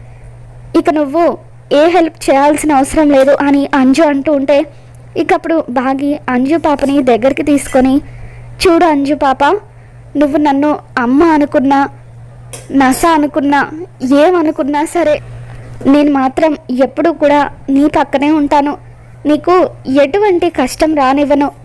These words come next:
పద యాంగ్రీ బర్డ్, స్కూల్కి వెళ్దామని" చెప్పి అలా బాగి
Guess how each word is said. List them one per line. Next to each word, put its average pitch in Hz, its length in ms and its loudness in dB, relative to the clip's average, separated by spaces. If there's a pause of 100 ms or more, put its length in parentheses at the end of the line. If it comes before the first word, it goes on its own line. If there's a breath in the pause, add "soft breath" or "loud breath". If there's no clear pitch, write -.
(120)
పద 262 140 0
యాంగ్రీ 294 400 -2
బర్డ్, 277 280 0 (220)
స్కూల్కి 302 360 0
వెళ్దామని" 277 600 2
చెప్పి 285 320 -2 (380 loud breath)
అలా 302 360 0
బాగి 277 500 -2